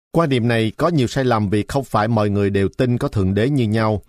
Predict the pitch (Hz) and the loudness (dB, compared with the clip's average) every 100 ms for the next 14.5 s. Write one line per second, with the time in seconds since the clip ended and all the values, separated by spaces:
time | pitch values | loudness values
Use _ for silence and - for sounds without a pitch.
0 | _ _ 135 143 135 110 113 107 104 117 | _ _ 0 0 0 0 -2 -2 0 -2
1 | 113 120 113 98 95 101 110 139 151 120 | -2 0 0 -2 -2 0 0 0 0 -2
2 | - 156 113 98 90 110 - 101 90 85 | -4 -4 -2 -2 0 -2 -2 0 0 0
3 | 90 92 104 135 151 143 90 104 110 95 | -2 -2 -4 -4 -4 -2 -2 -2 -2 -2
4 | 90 - - _ _ 123 123 147 147 123 | -2 -6 -16 _ _ -2 0 0 -2 -2
5 | 120 139 131 95 107 139 147 107 98 95 | -2 -2 -2 -2 0 0 0 0 0 -2
6 | 92 113 107 - - 185 - 101 143 147 | -2 -2 -4 -4 -2 -2 -4 -6 -4 -2
7 | 120 95 92 107 90 107 95 95 104 92 | -2 -2 -2 -2 -2 -2 -2 0 0 -2
8 | - _ _ _ _ _ _ _ _ - | -8 _ _ _ _ _ _ _ _ -4
9 | 131 127 107 - 143 127 104 92 120 104 | 0 0 -4 -4 -2 0 0 -2 -2 0
10 | 95 95 95 _ _ _ _ _ _ _ | 0 0 -4 _ _ _ _ _ _ _
11 | _ _ - 151 156 - 147 131 131 - | _ _ -2 0 0 0 0 2 0 0
12 | 131 117 101 90 _ - 143 143 110 101 | 0 2 0 -4 _ -4 -2 0 2 2
13 | 107 110 101 101 117 - 120 113 98 95 | 0 0 0 0 -2 -4 -2 0 0 0
14 | 95 110 117 98 92 | 0 -2 -2 -2 -2